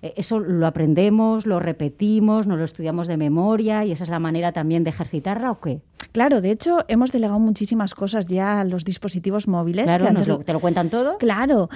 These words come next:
Speaker 2: eh, estaría bien, mira, un primer paso sería el aprendernos algún número de teléfono, en lugar de marcar buscando el nombre de la persona en la agenda, ¿no? Entonces, eh, empezar a marcar números de teléfono, eso se ha perdido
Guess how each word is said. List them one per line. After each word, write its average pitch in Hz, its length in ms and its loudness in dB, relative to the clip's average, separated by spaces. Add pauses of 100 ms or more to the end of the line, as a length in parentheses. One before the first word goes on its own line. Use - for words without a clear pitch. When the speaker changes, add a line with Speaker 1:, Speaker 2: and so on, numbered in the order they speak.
(160)
Speaker 2:
eh, 233 180 4
estaría 220 360 2
bien, 311 140 4
mira, 214 200 4
un 220 80 2
primer 247 280 2
paso 233 240 -2
sería 220 440 0
el 180 240 0
aprendernos 185 560 0
algún 190 240 0
número 220 200 4
de 202 80 4
teléfono, 175 520 -2
en 202 100 2
lugar 196 280 2
de 240 100 4
marcar 196 420 2
buscando 220 720 0
el 185 160 0
nombre 190 260 0
de 220 60 0
la 185 140 -2
persona 196 420 -4
en 220 60 -2
la 180 60 -4
agenda, 170 440 -6
¿no? 185 140 -2
Entonces, 285 500 -2 (260)
eh, 190 400 0
empezar 226 360 0
a - 20 2
marcar 254 400 -2
números 240 340 0
de 185 140 -4
teléfono, 226 460 -4
eso 196 180 -6
se 240 100 -6
ha 220 60 -4
perdido 214 480 -2